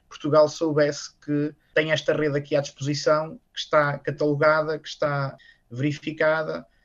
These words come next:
e que, e que a pode usar quando quiser. É, é essa,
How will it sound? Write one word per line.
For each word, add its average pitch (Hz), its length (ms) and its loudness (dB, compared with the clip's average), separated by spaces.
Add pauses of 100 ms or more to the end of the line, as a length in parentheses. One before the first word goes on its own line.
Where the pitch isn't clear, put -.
(140)
e 147 140 -6
que, 151 300 -4
e - 100 -6
que 151 140 -6
a 180 40 2
pode 165 200 4
usar 160 340 2
quando 151 180 -4
quiser. 143 440 0 (380)
É, 110 360 -6
é - 20 -2
essa, 120 520 -2